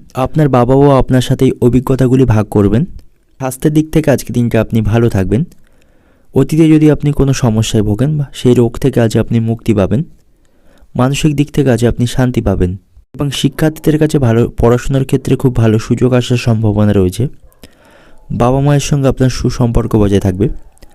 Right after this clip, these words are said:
এবং নতুন কোনো কাজের সন্ধান আপনাকে আজ করতে হতে পারে। প্রতিবাদী মনোভাবে কর্মস্থানে সম্মান বৃদ্ধি পাবে।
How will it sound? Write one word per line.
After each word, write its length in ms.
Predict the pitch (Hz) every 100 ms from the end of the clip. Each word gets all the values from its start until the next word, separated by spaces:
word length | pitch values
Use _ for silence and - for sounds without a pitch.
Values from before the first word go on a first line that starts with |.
| -
এবং 200 | - 131 143
নতুন 300 | 135 131 151 151
কোনো 200 | 156 156
কাজের 280 | 139 123 127
সন্ধান 440 | - 123 123 131
আপনাকে 360 | 131 117 123 123
আজ 100 | 120
করতে 280 | - 110 -
হতে 200 | 107 98
পারে। 220 | 92 92 131 - - - - - _ _ _ _ _
প্রতিবাদী 600 | - 143 143 165 151 143 151
মনোভাবে 420 | 135 123 127 127
কর্মস্থানে 560 | 120 110 113 113 120 117
সম্মান 380 | 120 117 120 120
বৃদ্ধি 240 | 113 98
পাবে। 260 | 101 95 127